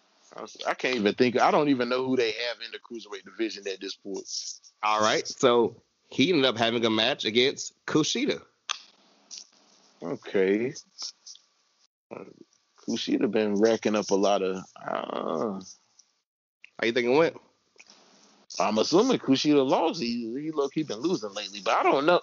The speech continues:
Speaker 1: I,
Speaker 2: Well,
Speaker 1: yeah,
Speaker 2: well,
Speaker 1: yeah,
Speaker 2: you know what's
Speaker 1: yeah.
Speaker 2: funny? 'Cause, like, I'm gonna say, go ahead and say it now, whatever. And our new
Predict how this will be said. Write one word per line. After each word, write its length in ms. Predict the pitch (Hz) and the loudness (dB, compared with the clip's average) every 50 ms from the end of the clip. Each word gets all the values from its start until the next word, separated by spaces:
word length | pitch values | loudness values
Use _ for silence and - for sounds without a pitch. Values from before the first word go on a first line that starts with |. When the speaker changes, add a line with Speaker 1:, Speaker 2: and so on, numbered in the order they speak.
| - | 4
Speaker 1:
I, 220 | 135 143 156 180 202 | 4 4 4 4 4
Speaker 2:
Well, 60 | 175 | 4
Speaker 1:
yeah, 480 | 143 131 151 185 403 - 117 113 113 120 123 | 4 4 6 6 4 2 -2 -4 -6 4 6
Speaker 2:
well, 180 | 151 175 202 | 6 6 6
Speaker 1:
yeah, 80 | - - | 4 2
Speaker 2:
you 40 | 190 | 2
know 100 | 208 185 | 4 4
what's 160 | 185 190 185 | 4 4 4
Speaker 1:
yeah. 60 | - 185 | 4 4
Speaker 2:
funny? 280 | 190 220 254 294 320 - | 4 4 2 0 -6 -4
'Cause, 200 | - - 175 170 | -2 -2 0 2
like, 180 | 170 147 131 120 | 2 2 2 2
I'm 60 | 151 | 2
gonna 100 | 165 185 | 2 0
say, 140 | 190 - 175 | 2 4 4
go 80 | 175 175 | 6 6
ahead 80 | 185 190 | 4 4
and 80 | 185 | 4
say 160 | - 202 196 | 2 2 2
it 80 | 180 180 | 2 2
now, 160 | 202 214 196 | 2 2 4
whatever. 280 | 175 170 175 170 196 - - | 4 4 2 2 0 0 4
And 300 | 247 277 302 294 277 269 | 4 6 6 4 2 2
our 300 | - 277 285 294 285 285 | 4 6 6 6 6 4
new 960 | 277 277 302 330 349 359 359 359 359 359 359 349 320 277 240 214 180 147 117 | 4 0 2 4 4 6 6 6 6 6 6 4 4 4 2 2 2 2 0